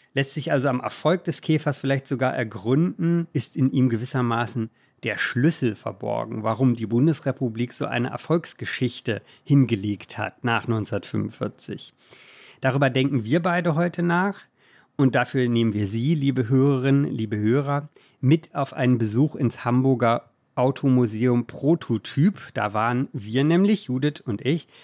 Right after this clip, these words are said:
Das liegt ganz hier in der Nähe unseres Zeitverlagshauses in Hamburg in der Hafen City. Und man kann dort eine ganze Reihe von Käfermodellen in voller Größe anschauen. Unter anderem auch einen Volkswagen aus dem Jahr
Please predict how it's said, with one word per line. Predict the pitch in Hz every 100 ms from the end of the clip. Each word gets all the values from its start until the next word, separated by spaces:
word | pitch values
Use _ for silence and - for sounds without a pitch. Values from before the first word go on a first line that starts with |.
| - -
Das | 120
liegt | 139 139
ganz | 131 139
hier | - 139
in | 131
der | 117
Nähe | 113 120 127 123
unseres | 117 - 117 -
Zeitverlagshauses | - 110 - 113 104 107 - - 113 120 127 -
in | 123 98
Hamburg | 107 107 120 147 160
in | - 110
der | 107
Hafen | 113 120 151 147
City. | - 165 185 202 _ - - - - _
Und | 202
man | 190 180
kann | 180 202
dort | 165 160
eine | 151 143
ganze | 147 202 - 185
Reihe | 156 175 107 101
von | - 113 120
Käfermodellen | - 139 143 123 117 110 110 120 139
in | 135 120
voller | - 131 123
Größe | 120 107 104 - 110
anschauen. | 95 98 - - 110 - - _
Unter | 170 196 185 156
anderem | 147 151 151
auch | 127 -
einen | 120 110
Volkswagen | 107 127 139 - - 123 123 135
aus | 120 -
dem | 117 110
Jahr | 98 104 113 139 170